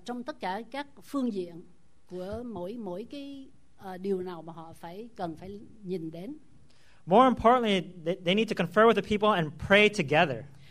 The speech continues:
Speaker 1: Và quan trọng hơn cả là họ phải cùng hội thảo với tất cả toàn dân và cùng cầu nguyện với dân,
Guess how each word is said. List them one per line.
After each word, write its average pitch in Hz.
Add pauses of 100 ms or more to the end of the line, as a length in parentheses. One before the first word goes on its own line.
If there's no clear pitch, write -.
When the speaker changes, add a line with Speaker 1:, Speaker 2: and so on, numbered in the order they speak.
(140)
Speaker 1:
Và 233
quan 311
trọng 220
hơn 277
cả 233
là 277
họ 233
phải 214 (340)
cùng 233
hội 208
thảo 226
với 294 (320)
tất 359
cả 240
toàn 196
dân 220
và 180
cùng 175
cầu 170
nguyện 160
với 220
dân, 208